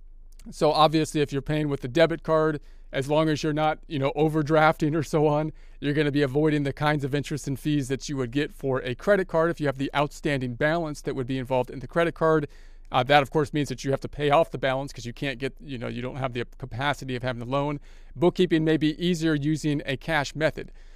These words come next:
So if you're using a cash method with a debit card, then all the transaction detail is going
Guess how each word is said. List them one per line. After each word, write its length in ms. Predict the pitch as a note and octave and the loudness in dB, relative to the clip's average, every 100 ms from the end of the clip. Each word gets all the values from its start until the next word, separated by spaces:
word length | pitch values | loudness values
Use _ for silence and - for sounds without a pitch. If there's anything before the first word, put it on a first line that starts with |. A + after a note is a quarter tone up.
| - | -20
So 120 | - D#3+ | -2 -2
if 100 | C3 | 0
you're 100 | E3 | 0
using 260 | G3+ F#3 | 0 0
a 60 | F3 | -2
cash 360 | - E3+ E3+ | 2 2 2
method 280 | F3 E3 D#3+ | 0 0 0
with 200 | C#3 D3+ | -2 -2
a 60 | D3 | -4
debit 500 | - B3 C4+ A#3+ - | -4 0 2 2 2
card, 480 | D3+ B2+ A#2+ B2+ D3 - - - | 0 0 -2 -6 -12 -18 -20 -16
then 260 | - E3 G3 | 2 4 6
all 220 | G3 F3 | 6 6
the 80 | F3 | 6
transaction 720 | - F3+ D#3+ F3 F3+ - D3+ | 2 0 4 4 4 0 -4
detail 500 | B2+ G3 F#3+ E3 C#3+ - | 0 -2 2 2 2 2
is 140 | C3 | -2
going 300 | D#3+ D#3 D3+ | 0 0 0